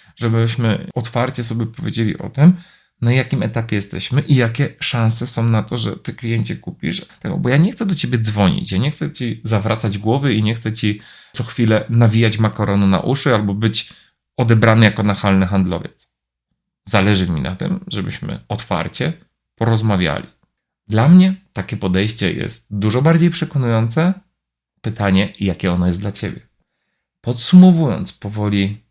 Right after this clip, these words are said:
dwudziesty pierwszy odcinek, kilka ważnych zasad, o których warto, żebyś pamiętał w kontraktowaniu.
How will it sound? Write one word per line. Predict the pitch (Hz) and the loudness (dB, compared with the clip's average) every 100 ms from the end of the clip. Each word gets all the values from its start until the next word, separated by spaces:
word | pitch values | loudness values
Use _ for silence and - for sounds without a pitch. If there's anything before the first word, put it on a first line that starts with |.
| _ | _
dwudziesty | 95 92 104 117 151 | -6 -2 -2 -2 0
pierwszy | 156 151 - | 2 0 -2
odcinek, | 143 - 120 - - _ _ _ | -4 -4 -8 -8 -14 _ _ _
kilka | - 139 185 | -6 2 4
ważnych | 175 165 165 143 | 6 6 4 2
zasad, | 135 - 131 - _ _ - | 0 -4 -8 -10 _ _ -14
o | 113 | -10
których | 117 110 98 | -2 -2 0
warto, | 98 92 151 | 0 0 -2
żebyś | 135 120 - | -4 -6 -4
pamiętał | 113 107 101 | -2 0 -2
w | 95 | -6
kontraktowaniu. | 98 95 - - 95 90 | -6 -6 -8 -8 -6 -6